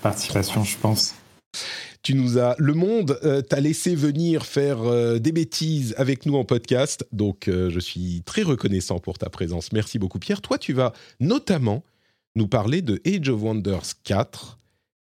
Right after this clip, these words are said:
Speaker 2: Je vais t'avouer un truc. Tu nous as dit, enfin, tu m'as dit, « Ah ouais, je joue à Age of Wonders, c'est bien, machin. » J'ai regardé, enfin, j'ai, j'ai, j'ai imaginé ce que c'était, je me suis dit, « Oh, encore un truc qui va pas, qui est pas pour moi, quoi. »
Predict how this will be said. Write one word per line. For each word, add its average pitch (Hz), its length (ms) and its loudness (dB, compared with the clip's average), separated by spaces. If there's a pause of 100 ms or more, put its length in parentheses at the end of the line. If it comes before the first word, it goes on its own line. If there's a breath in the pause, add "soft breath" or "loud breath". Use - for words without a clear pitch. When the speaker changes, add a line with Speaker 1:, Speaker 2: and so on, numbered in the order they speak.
(160)
Speaker 2:
Je 98 60 0
vais 110 60 6
t'avouer 165 300 2
un 110 40 0
truc. - 400 -10 (840)
Tu 151 120 0
nous 175 160 2
as 170 80 2
dit, 170 240 0
enfin, 113 160 2
tu - 160 -4
m'as 139 140 2
dit, « 139 220 -2
Ah 220 120 -6
ouais, 214 180 -6
je 170 80 -6
joue 160 180 -8
à 165 100 -2
Age 156 180 -4
of 151 140 -4
Wonders, 170 320 -10
c'est - 120 -14
bien, 160 200 -6
machin. » 143 320 -2 (280 soft breath)
J'ai 101 100 0
regardé, 147 320 0 (200)
enfin, 113 260 2
j'ai, 101 220 -4
j'ai, 117 240 0
j'ai 117 320 0
imaginé 170 520 0
ce 165 60 -8
que - 80 -2
c'était, 139 280 0
je 131 100 -4
me 90 40 -4
suis 80 140 -8
dit, « - 60 -18 (1200 loud breath)
Oh, 67 120 -12
encore 95 280 0
un 87 60 2
truc - 220 -8
qui - 100 -8
va 80 140 -4
pas, 78 440 -2 (180 soft breath)
qui - 100 2
est - 20 0
pas - 140 2
pour 90 180 0
moi, 82 160 -2
quoi. » - 180 -20